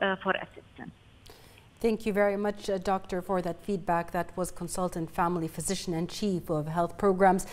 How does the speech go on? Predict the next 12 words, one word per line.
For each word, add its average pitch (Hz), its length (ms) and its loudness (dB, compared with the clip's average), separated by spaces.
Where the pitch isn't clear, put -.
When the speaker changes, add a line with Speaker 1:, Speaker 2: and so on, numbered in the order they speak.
Speaker 2:
at 220 160 6
the 214 80 2
Health 202 280 4
Promotion 202 400 0
Directorate 190 520 0
in 190 100 -4
the 196 80 -2
Ministry 190 440 -2
of 175 100 -2
Health, 220 260 2
Doctor 170 340 -4
Fatma 156 360 -8